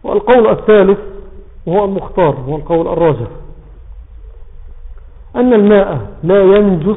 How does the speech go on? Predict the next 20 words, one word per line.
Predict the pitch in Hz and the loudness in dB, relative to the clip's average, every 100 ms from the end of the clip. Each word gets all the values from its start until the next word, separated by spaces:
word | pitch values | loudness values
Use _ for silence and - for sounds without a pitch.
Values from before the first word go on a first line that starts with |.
| - | -6
مطلقا | 175 170 180 190 190 196 220 214 - - - - - - - - | -8 -6 -2 -2 0 -2 -2 -6 -14 -18 -20 -20 -20 -20 -18 -6
إلا | 247 220 190 | -4 0 0
بالتغير، | 185 185 170 147 165 160 151 147 - - - - - - - - - - - - - - - - | 0 -2 -2 0 0 0 -2 -4 -12 -20 -20 -20 -20 -20 -18 -18 -20 -20 -20 -20 -20 -20 -6 2
سواء | 190 208 170 - - - - - - 160 | 4 6 4 0 -12 -16 -20 -20 -16 0
بلغ | 190 226 185 175 | 2 4 4 2
قلتين | - 196 180 160 208 214 214 | 0 0 2 2 2 2 0
أم | 214 190 | -4 -4
لم | 165 170 | -2 -2
يبلغ | 185 175 170 | -2 -2 -4
قلتين، | 170 175 147 139 120 - - - - - - - - - - - - - - - - - - - - - - - - - - - - | -2 -2 0 -2 -8 -12 -20 -20 -20 -20 -20 -20 -20 -20 -20 -20 -20 -20 -20 -20 -20 -20 -20 -20 -20 -20 -20 -20 -20 -20 -20 -12 -2
لكن | 196 - 240 214 190 | 0 2 2 2 4
ما | 180 | 2
دون | 214 208 | 4 2
القلتين، | 202 170 220 208 180 175 202 220 240 220 - - - - - - | 2 0 0 2 2 4 2 2 -2 -6 -14 -20 -20 -20 -18 -6
يعني | 147 156 | -4 -2
ما | 160 | -2
كان | 165 180 | 0 -2
أقل | 185 - 202 196 160 143 | -2 -2 0 2 0 -2
من | 156 165 | -2 -2
القلتين، | 147 175 170 156 180 220 233 | -2 -2 0 2 2 2 0